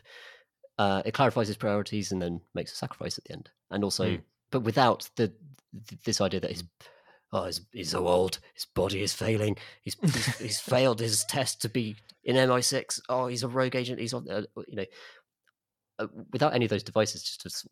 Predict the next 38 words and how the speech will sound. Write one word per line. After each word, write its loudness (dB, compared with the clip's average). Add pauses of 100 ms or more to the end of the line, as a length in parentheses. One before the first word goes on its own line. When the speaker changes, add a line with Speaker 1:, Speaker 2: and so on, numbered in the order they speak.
(120)
Speaker 1:
make -8
it -8 (480)
a, -10
uh, -12 (220)
you -18
know, -10 (160)
uh, -6 (100)
a -12
film -6
about -6 (580)
Bond -2
discovering -4
something -8
that -6
he -8
might -2
want -8
to -6
live -2
for -2
and -2
then 0
having -2
to -6
die 6
for 4
it. 2 (320)
That's 2
a 6
very 6
old 0 (360)
kind 2
of -6 (1080)
plot -4
device, 0
but -6
it's -6
effective. -10